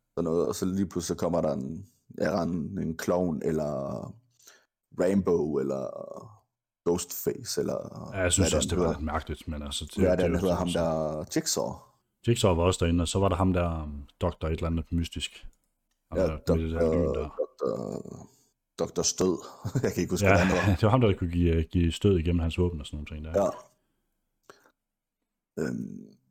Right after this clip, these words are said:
Speaker 1: det, det, det virkede også bare underligt.
Speaker 2: Ja.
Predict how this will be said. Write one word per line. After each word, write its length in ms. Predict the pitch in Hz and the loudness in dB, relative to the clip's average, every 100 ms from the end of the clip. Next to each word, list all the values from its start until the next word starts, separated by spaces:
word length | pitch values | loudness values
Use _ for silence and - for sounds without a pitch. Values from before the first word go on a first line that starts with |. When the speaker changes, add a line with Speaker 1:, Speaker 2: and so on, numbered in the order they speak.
| _ | _
Speaker 1:
det, 220 | 107 - 101 | -4 -2 -4
det, 240 | 87 - | -4 -2
det 160 | 92 92 | -2 0
virkede 280 | 92 85 | 0 0
også 140 | 71 - | -4 -6
bare 100 | 69 | -4
underligt. 420 | 73 76 78 - - _ _ _ _ _ _ _ | -4 -4 -8 -12 -20 _ _ _ _ _ _ _
Speaker 2:
Ja. 80 | - | -16